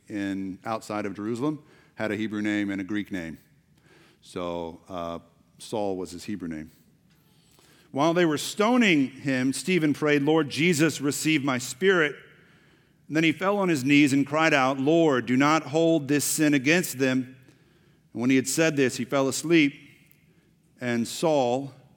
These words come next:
or Paul, approved of their killing him. On that day, a great persecution broke out against the church in Jerusalem, and all except the apostles were scattered throughout Judea and Samaria.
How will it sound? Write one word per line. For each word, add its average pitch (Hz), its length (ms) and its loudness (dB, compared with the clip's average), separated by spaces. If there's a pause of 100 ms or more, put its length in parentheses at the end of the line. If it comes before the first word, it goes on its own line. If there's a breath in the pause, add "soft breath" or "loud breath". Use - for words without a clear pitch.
or 120 160 -6
Paul, 110 380 -6
approved 110 600 -6
of 95 180 -14
their 98 340 -6 (460 soft breath)
killing 127 260 -2
him. 85 200 -8 (720 soft breath)
On 139 100 -2
that 170 160 2
day, 175 160 4
a 170 40 2
great 160 280 0
persecution 175 640 -2
broke 143 280 0
out 151 220 0
against 165 320 0
the 156 80 -6
church 180 440 0
in 160 140 0
Jerusalem, 165 600 2
and 131 80 -4
all 185 360 0
except 185 360 -2
the 175 100 -4
apostles 170 560 -4
were 143 120 -4
scattered 175 520 -2
throughout 160 320 0
Judea 147 420 0
and 139 140 0
Samaria. 139 600 0